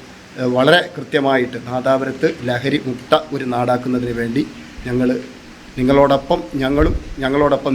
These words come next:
നിങ്ങളും കൂടെ ഉണ്ടാകണം എന്ന് മാത്രം അറിയിക്കുകയാണ്. അതുപോലെ പതിനായിരങ്ങൾ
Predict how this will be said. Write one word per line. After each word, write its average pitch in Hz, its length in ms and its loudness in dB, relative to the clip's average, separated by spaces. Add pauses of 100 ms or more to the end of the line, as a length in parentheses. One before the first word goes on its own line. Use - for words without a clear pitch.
(100)
നിങ്ങളും 156 280 6 (340)
കൂടെ 127 180 2 (100)
ഉണ്ടാകണം 123 360 4 (160)
എന്ന് 120 180 -6
മാത്രം 113 260 -8 (160)
അറിയിക്കുകയാണ്. 127 480 0 (120)
അതുപോലെ 127 360 -2
പതിനായിരങ്ങൾ 143 540 4